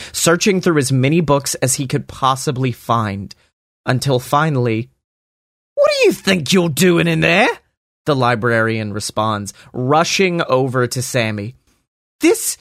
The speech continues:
is restricted. You know what that means, right? It's the restricted section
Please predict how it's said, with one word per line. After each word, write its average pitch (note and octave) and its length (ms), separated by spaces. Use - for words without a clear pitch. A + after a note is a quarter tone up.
is G3 220
restricted. F3+ 840
You F#3 120
know D#4+ 380
what E3+ 160
that D#3+ 200
means, E3+ 640
right? F#3+ 300
It's G3+ 180
the E3 160
restricted F3 960
section D#3+ 680